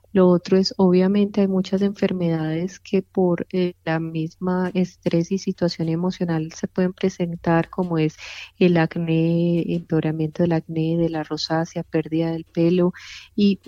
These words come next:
es ideal, pues, que, que aprovechen y, y consulten si consideran necesario. Y obviamente por el uso de los geles y de las mascarillas, pues las pieles, mm, van a verse afectadas, entonces tratar de buscar, por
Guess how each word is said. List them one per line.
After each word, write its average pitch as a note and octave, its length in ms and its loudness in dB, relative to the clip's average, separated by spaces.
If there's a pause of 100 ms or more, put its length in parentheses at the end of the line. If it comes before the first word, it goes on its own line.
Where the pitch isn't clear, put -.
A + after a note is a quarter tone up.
(160)
es F3+ 240 0
ideal, F3 440 4
pues, F#3 200 -2
que, - 320 -4
que - 160 -2
aprovechen E3 640 2
y, F#3+ 180 0
y F#3 60 -8
consulten D#3+ 760 0
si - 120 -2
consideran E3 600 -2
necesario. F#3 720 2 (480)
Y G#3+ 100 6
obviamente F#3+ 500 6
por G3 160 0
el E3 420 2
uso F#3+ 340 4
de F#3 160 6
los E3 240 2
geles F3+ 720 2 (100)
y F#3+ 80 6
de F3 80 6
las F3 200 2
mascarillas, A3 680 0
pues F3+ 200 -2
las D#3+ 180 -4
pieles, D#3+ 540 -2 (140)
mm, E3+ 600 -6
van E3+ 200 2
a E3 100 0
verse E3+ 240 -2
afectadas, F#3+ 600 -2
entonces E3 360 -4
tratar D#3+ 400 -4
de D#3+ 120 0
buscar, F3 380 -4
por E3+ 140 -6